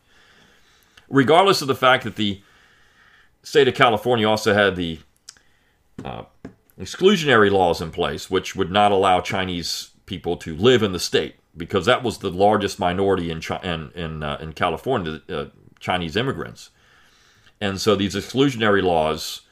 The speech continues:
essentially made it to where Chinese people wouldn't live there. There was a tax involved in it, and,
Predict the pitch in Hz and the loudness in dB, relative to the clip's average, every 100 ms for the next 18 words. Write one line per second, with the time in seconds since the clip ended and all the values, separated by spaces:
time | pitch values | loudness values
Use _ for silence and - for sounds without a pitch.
0 | _ _ _ _ _ - 156 156 - 117 | _ _ _ _ _ 0 2 2 4 4
1 | 107 98 - 117 104 104 101 104 95 - | 4 0 -8 -4 0 2 0 0 0 2
2 | 95 92 - 87 82 82 82 120 95 87 | -2 -2 -6 -8 -4 -4 2 2 4 2
3 | 92 80 69 - 95 95 - 90 87 90 | 0 -4 -8 -4 -2 -2 -6 -6 2 2
4 | 85 90 90 87 69 65 | 2 0 -2 -4 -8 -16